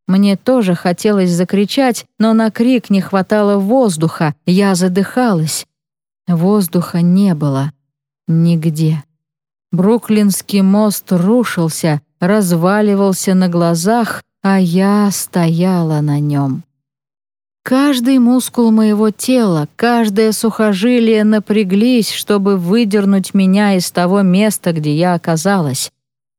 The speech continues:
Но тело не хотело слушаться.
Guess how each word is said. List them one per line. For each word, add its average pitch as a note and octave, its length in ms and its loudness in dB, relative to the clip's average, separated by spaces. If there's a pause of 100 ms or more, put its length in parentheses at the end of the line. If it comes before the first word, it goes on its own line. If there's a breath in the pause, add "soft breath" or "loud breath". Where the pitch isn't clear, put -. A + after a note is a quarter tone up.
(100)
Но E3 220 0
тело G#3+ 440 0
не D3+ 120 0
хотело E3+ 520 -2
слушаться. D3+ 800 -6